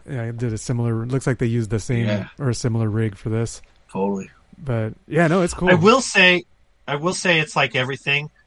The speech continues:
Speaker 3: It can get overused. And
Speaker 1: I'm
Speaker 3: it
Speaker 1: like,
Speaker 3: can,
Speaker 1: "Do it
Speaker 3: it can
Speaker 1: more."
Speaker 3: distra-
Speaker 1: I, <laughs> it's not,
Speaker 3: Oh,
Speaker 1: I'm like,
Speaker 3: interesting.
Speaker 1: uh, yeah, I'm not, I, I'm like, "Keep going." I li-, I like this style of filming.
Speaker 3: Oh, interesting.
Speaker 1: Yeah.
Speaker 3: Yeah,
Speaker 1: Yeah.
Speaker 3: see, it needs to be, it needs to be tastefully done.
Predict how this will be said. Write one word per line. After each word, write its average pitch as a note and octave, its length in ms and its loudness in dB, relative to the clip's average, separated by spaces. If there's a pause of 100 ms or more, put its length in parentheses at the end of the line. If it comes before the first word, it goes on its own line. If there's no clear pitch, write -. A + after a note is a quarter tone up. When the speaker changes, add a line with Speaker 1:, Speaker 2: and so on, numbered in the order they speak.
(200)
Speaker 3:
It C#3+ 160 -2
can C#3 140 -4
get C#3+ 200 -2
overused. A2+ 800 -4 (220)
And A#2 460 -4
Speaker 1:
I'm G3 140 2
Speaker 3:
it - 20 2
Speaker 1:
like, E3 160 6
Speaker 3:
can, A#2 140 -6
Speaker 1:
"Do F3 140 6
it - 20 10
Speaker 3:
it F#3 40 4
can D#3 60 -2
Speaker 1:
more." D3 260 2
Speaker 3:
distra- C#3+ 680 0 (200)
Speaker 1:
I, C#3 60 -8 (220)
<laughs> - 220 -18
it's E3+ 200 0
not, E3+ 180 4
Speaker 3:
Oh, C#3+ 260 6
Speaker 1:
I'm C#3+ 60 0
like, - 100 2
Speaker 3:
interesting. D#3 240 2
Speaker 1:
uh, C3+ 40 0
yeah, C3 300 2
I'm C#3+ 140 0
not, C#3 280 4
I, C#3 320 0
I'm C#3+ 80 -2
like, B2+ 220 -2
"Keep D3 140 -6
going." B2 300 0
I B2+ 100 -2
li-, B2+ 180 -2
I D#3 120 2
like C3+ 440 0
this B2+ 160 -2
style A#2+ 520 -4
of A#2 280 -6 (300)
filming. G#2+ 440 0 (500)
Speaker 3:
Oh, B2 800 -6
interesting. A2 680 -12
Speaker 1:
Yeah. A2+ 80 -2
Speaker 3:
Yeah, G2+ 360 -2 (400)
Speaker 1:
Yeah. C#3 260 2
Speaker 3:
see, D3+ 200 -2
it D#3+ 60 -4
needs F3 240 0
to F#3+ 60 -8
be, F3 280 -2
it C3+ 120 -10
needs D#3 200 -6
to E3 60 -14
be D#3+ 100 -6
tastefully C#3 580 -6
done. G2 360 -8